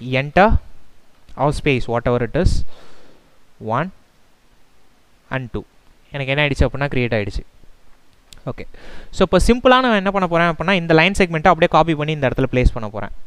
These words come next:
So copy, select these entities, including that fillet line, two, and, uh, three, and four. ஓகேவா? ஃபோர் லைன்ஸ் வந்துட்டு செலக்ட் பண்ணியிருக்கேன்.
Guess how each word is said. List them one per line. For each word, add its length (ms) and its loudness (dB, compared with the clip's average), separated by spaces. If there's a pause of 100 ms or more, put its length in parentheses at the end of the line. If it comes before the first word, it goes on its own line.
(960)
So 200 -4 (160)
copy, 400 4 (960)
select 260 2
these 280 2
entities, 260 0 (360)
including 420 2
that 220 4
fillet 220 2
line, 260 0 (840)
two, 180 -2 (1400)
and, 480 -8
uh, 240 0 (1400)
three, 260 -2 (1080)
and 280 -6
four. 140 -6 (380)
ஓகேவா? 300 -2 (580)
ஃபோர் 140 2
லைன்ஸ் 280 4
வந்துட்டு 220 2
செலக்ட் 220 4
பண்ணியிருக்கேன். 420 -4